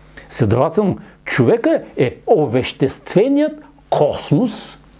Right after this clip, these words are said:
тук и сега. Производството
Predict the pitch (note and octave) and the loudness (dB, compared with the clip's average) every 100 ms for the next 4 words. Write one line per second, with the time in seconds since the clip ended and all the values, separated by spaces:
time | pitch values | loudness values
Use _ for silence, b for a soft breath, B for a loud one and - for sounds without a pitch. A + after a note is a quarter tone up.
0 | - - - - F4+ - - - - A#3+ | -20 -20 -10 -2 0 -2 -12 -10 -2 0
1 | - F3 G#2 - - - - - - - | 2 0 0 -4 -16 -20 -20 -20 -20 -20
2 | - - - - - - - - - B | -20 -20 -20 -20 -20 -20 -20 -20 -20 B
3 | B B - D#3+ C3+ B2 F#2+ D3 B3+ - | B B 0 2 2 0 2 2 0 0
4 | C#4 - D#4+ | -2 2 0